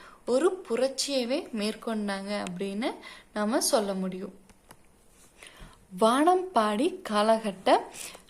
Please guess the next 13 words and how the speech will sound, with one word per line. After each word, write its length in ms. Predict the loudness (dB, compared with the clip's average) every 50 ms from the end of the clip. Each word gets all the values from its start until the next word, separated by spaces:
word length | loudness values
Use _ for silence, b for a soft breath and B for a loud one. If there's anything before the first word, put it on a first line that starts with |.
| -2
அ, 200 | 0 2 4 4
எழுத்தாளர்களா 1200 | 6 6 6 4 4 4 4 6 6 4 2 2 0 -2 -2 -4 -4 -2 2 4 6 6 4 4 0 -2
யார் 340 | -2 0 2 4 4 4 2
யாருன்னு 340 | 2 0 0 0 -2 -2 0
நாம 260 | 0 0 0 -2 -4
பார்த்தோம் 520 | -4 -6 -8 -8 -8 -6 -8 -8 -6 -6
அப்படின்னா, 340 | -6 -4 -4 -2 0 0 -2 -2 B B B B B B B B B -4 0
அ, 140 | 0 0 0 0 -2
தமிழன்பன், 760 | -2 0 2 2 4 4 4 4 4 4 4 4 4 4 2 B B B B B B
அப்துல் 520 | 2 4 4 4 2 2 4 4 4 4 4
ரஹ்மான், 640 | 4 4 4 4 2 0 0 4 6 6 6 6 4 0 -6 -14 -16 -18 -18 -16 -16 -16 -14 -14 -14 -8 -4 -4 -4 -4 -8 -16 -20 -20 -20 -20 _ _ _ _ _ _ -20 -20 -20 -20 -20 _ -20 _ _ -20 B B B B B B B B B
மு 300 | 0 4 6 6 6 6 6 4
மேத்தா, 540 | 4 4 2 0 -2 0 2 2 2 2